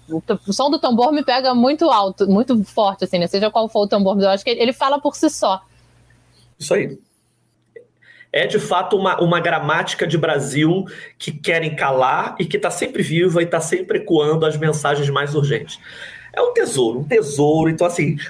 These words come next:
Speaker 2: pô, aí vem cá, "Ai, a bateria das escolas é chata. Ai, a bateria, não sei o que", querido. Então você não gosta de escola de samba.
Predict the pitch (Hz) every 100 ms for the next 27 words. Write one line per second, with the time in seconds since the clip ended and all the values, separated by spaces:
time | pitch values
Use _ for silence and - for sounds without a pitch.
0 | - - 247 226 233 240 240 233 233 220
1 | 247 277 240 233 233 254 233 214 233 240
2 | 240 226 - 226 226 233 247 - - 190
3 | 185 - - 208 220 226 220 220 233 233
4 | 214 208 240 - - - 240 - 370 -
5 | 240 247 233 240 247 247 226 226 - 220
6 | 220 - 110 98